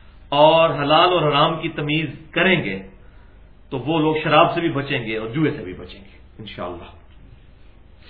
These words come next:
تو صبر و استقامت وہ چیز ہے جو انسان کو ان دو بڑی برائیوں سے بچا سکتی ہے۔ اور میں نے پہلے بھی کئی دفعہ یہ بات بتائی ہے کہ صبر صرف تکلیف پر نہیں ہوتا کہ کسی شخص کا جوان بیٹا فوت ہو گیا تو اب اس نے صبر کرنا ہے،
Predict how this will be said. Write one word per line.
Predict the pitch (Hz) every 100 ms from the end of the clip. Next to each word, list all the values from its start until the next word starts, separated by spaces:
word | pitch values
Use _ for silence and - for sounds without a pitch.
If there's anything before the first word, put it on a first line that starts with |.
| - - - - -
تو | -
صبر | - - 208
و | 277
استقامت | 262 - 196 180 185 196
وہ | 180
چیز | 175 196 190
ہے | 147
جو | 147
انسان | 156 147 156 156 147
کو | 143 139 139 - - -
ان | 156 139
دو | 156 180
بڑی | 139 147 135
برائیوں | 123 120 127
سے | - 110 - - - - -
بچا | 151 110
سکتی | 98 - -
ہے۔ | - - - - - -
اور | 147
میں | 156 185
نے | 208
پہلے | 202 226
بھی | 226 220
کئی | 196
دفعہ | 180 180
یہ | 165
بات | 131 127 131
بتائی | 131 131 165 135
ہے | 120 - - - - -
کہ | 175 160
صبر | 196 196 247 -
صرف | 240 226 - - -
تکلیف | 190 202 202 277 -
پر | 240
نہیں | 233 262 247
ہوتا | 160 - - - - - - - - - - -
کہ | 170
کسی | 170 170 180
شخص | 196 -
کا | 175
جوان | 147 151 160
بیٹا | 143 147 160
فوت | 156 151
ہو | 151 139
گیا | 139
تو | 202
اب | 131
اس | 131
نے | 131
صبر | 131 120
کرنا | 120 101 123
ہے، | 160 - -